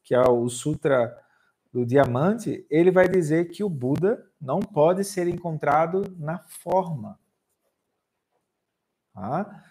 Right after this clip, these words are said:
Isso aqui são como se fossem mapas que vão nos ajudar a gente a internalizar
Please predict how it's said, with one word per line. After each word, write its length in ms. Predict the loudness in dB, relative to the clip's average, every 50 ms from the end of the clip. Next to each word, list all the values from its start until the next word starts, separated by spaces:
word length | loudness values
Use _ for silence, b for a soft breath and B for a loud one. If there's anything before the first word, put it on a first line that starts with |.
| _ _
Isso 160 | -14 -6 -4 -4
aqui 220 | -2 -2 -2 -4
são 200 | -2 -4 -6 -4
como 240 | -4 -2 -2 -2 -4
se 100 | -4 -6
fossem 360 | -4 -4 -4 -4 -4 -4 -4
mapas 760 | -2 0 2 4 2 2 2 0 -2 0 -2 -4 -8 -12 b b b b _
que 80 | -8
vão 120 | -4 -2 0
nos 180 | 2 4 6
ajudar 460 | 6 6 6 4 2 2 4 4 6 6
a 60 | 4
gente 280 | 2 0 -4 -4 -6
a 20 | -6
internalizar 960 | -6 -6 -6 -6 -4 -4 -4 -4 -2 -4 -4 -2 -2 -2 -2 -2 -6 -16 -20